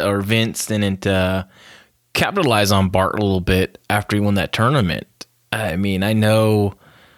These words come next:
you know, they talked about, you know, him being, you know, the mid-card guy, tag team guy, you know, but,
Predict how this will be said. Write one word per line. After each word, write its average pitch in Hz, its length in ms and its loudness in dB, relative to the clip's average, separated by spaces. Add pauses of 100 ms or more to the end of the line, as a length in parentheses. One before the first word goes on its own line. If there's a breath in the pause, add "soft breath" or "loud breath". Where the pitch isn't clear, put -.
(580 soft breath)
you 202 140 0
know, 147 100 2
they 131 160 2
talked 120 300 -2
about, 110 340 0
you 117 80 2
know, 110 80 4
him 110 320 2
being, 107 360 2
you 104 100 2
know, 98 240 0
the 101 100 0
mid-card 104 500 0
guy, 98 520 2
tag 98 320 0
team 98 260 2
guy, 95 640 0
you 95 280 0
know, 95 340 0
but, 104 380 -4